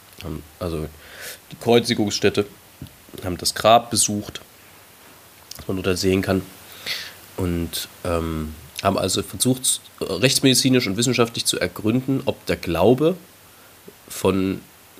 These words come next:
was weiß ich wie vielen Milliarden Menschen vielleicht, äh, auf einer Lüge fußt. Was ich ja per se schon mal erstmal, sagen wir mal, mutig finde, weil wenn das gut geht und du dort zu Erkenntnissen kommst, sagen wir mal, dann wird's recht ungemütlich.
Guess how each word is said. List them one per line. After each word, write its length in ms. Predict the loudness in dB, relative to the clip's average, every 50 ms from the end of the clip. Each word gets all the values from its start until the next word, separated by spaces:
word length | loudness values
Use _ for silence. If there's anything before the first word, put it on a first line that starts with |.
| -10 -4
was 200 | -2 0 2 2
weiß 100 | 2 2
ich 140 | 2 0 -2
wie 60 | 0
vielen 200 | 2 2 4 4
Milliarden 400 | 6 6 6 6 6 4 2 2
Menschen 520 | 2 2 2 2 0 -2 -2 -4 -6 -8 -12 -18 -20 -20 -20 -20 -20 -20 -20 -20 -20 -20 -20 -20 -20 -20 -20 -10 -4
vielleicht, 640 | -2 -2 0 0 0 0 -2 -2 -2 -4 -4 -4 -4 -4
äh, 200 | -2 0 2 2
auf 180 | 2 0 -2 -2
einer 320 | -4 -2 0 0 0 -2 -4 -8 -14 -12
Lüge 280 | -4 0 2 2 4 2
fußt. 480 | 0 -2 -2 -2 0 0 0 -2 0 0
Was 140 | 0 2
ich 80 | 4 4
ja 100 | 4 4
per 200 | 4 4 4 6
se 160 | 6 6 6
schon 180 | 6 6 6 8
mal 160 | 6 6 6
erstmal, 560 | 4 4 2 2 2 2 4 4 4 4 2 0 -6 -16 -16 -14 -10 -8 -8 -6 -6 -8 -8 -10 -12 -16 -18 -10 0
sagen 160 | 4 4 6
wir 40 | 6
mal, 120 | 6 6
mutig 420 | 6 6 6 6 4 4 2 0 0
finde, 320 | 0 2 4 4 4 4 2 -2 -8 -12 -12 -10
weil 540 | -8 0 2 4 6 6 6 6 6 4 2 0 -4
wenn 320 | -10 -2 2 2 4 4 4
das 240 | 4 4 4 2
gut 220 | 2 2 0 0 2
geht 320 | 4 4 4 4 2 -4 -6
und 160 | -4 -4 -2 -2
du 60 | -2
dort 180 | -2 -2 0
zu 100 | 2 2
Erkenntnissen 540 | 2 2 2 2 0 0 0 -4 -6 -6 -4
kommst, 520 | -2 0 0 0 0 -2 -4 -6 -10 -12 -14 -18 -20 -20 -20 -20 -20 -20 -20 -20 -20 -18 -18 -18 -18 -18 -20 -20 -20 -20 -20 -20 -20 -20 -20 -20 -20 -20 -10
sagen 220 | -2 2 4 6 6
wir 40 | 6
mal, 120 | 6 6
dann 400 | 4 4 2 2 0 0 0 0
wird's 260 | 0 2 2 2 2
recht 180 | 2 2 2 4
ungemütlich. 680 | 4 6 6 6 6 6 4 2 0 -2 -4 -4 -6